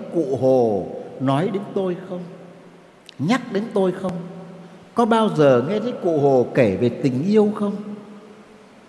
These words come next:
Thì ta mới càng cảm thấy giữa bác và cô Huệ có một tình cảm rất sâu sắc. Và cả hai đều rất đau khổ vì không lấy được nhau.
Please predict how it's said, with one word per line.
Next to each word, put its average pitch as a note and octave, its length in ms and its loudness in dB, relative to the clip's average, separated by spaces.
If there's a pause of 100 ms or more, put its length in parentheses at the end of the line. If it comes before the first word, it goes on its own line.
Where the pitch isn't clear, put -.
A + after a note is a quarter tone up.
(800)
Thì B2+ 100 -2
ta D3+ 180 -4
mới F3 120 -6
càng C3 300 -2 (160)
cảm F#2 160 -4 (100)
thấy A#2 180 -2 (120)
giữa E3 200 0
bác A#3 260 -6
và G#2+ 80 -2 (120)
cô E3 160 2
Huệ C3+ 240 2 (300)
có F#3+ 80 0
một C#3 240 -2
tình B2+ 120 0 (120)
cảm G#2 160 0 (200)
rất B3 120 -4 (160)
sâu E3+ 260 -4
sắc. A#3 140 -8 (500)
Và G#2+ 140 0
cả G2 420 -2
hai E3 340 -6
đều A#2+ 200 0 (100)
rất A#3 220 -6
đau D#3 200 -2 (140)
khổ F#2+ 160 -4 (1500)
vì A#2+ 140 2
không D#3 200 -6
lấy C#3+ 240 -2
được A2 180 -4
nhau. D3 140 -10